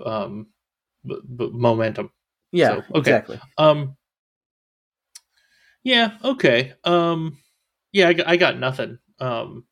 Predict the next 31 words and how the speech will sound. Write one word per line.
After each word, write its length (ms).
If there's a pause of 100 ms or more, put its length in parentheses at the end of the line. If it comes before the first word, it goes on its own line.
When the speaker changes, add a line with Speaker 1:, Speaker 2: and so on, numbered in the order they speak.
(140)
Speaker 1:
maybe 180
he 80
just 180
didn't 200
think 160
about 220
it. 60
Maybe 300
he 120
didn't 280
know 200
he 140
could 200
do 180
it 120 (1040)
Speaker 2:
<laughs> 400
Speaker 1:
'cause 100
he's 160
never 260
Speaker 2:
Or 120
Speaker 1:
been 160
to 160
another 220
planet 360
before. 460 (1500)
Speaker 2:
Or 300
maybe 320
it's, 100
like, 300 (560)
against, 1080 (240)
no, 480